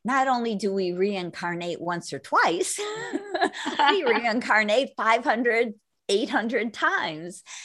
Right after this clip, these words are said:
Speaker 1: So we really come to have these experiences, and all of that, every lifetime, every gift and talent,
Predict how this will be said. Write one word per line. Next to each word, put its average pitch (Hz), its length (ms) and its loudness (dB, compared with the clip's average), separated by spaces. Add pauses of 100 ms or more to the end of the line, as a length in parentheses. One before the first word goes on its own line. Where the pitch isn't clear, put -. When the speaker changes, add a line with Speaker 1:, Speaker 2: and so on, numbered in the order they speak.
(200)
Speaker 1:
So 247 480 2 (140)
we 262 300 0
really 277 480 0
come 277 500 0
to 262 140 -6
have 220 560 -4 (320)
these 240 520 -4
experiences, 214 1200 -4 (400)
and 196 540 -2 (160)
all 247 420 0
of 214 200 0 (240)
that, 185 640 -2 (140)
every 190 300 0
lifetime, 165 880 -2
every 254 300 -2
gift 214 340 -4
and 214 140 -2
talent, 156 640 -2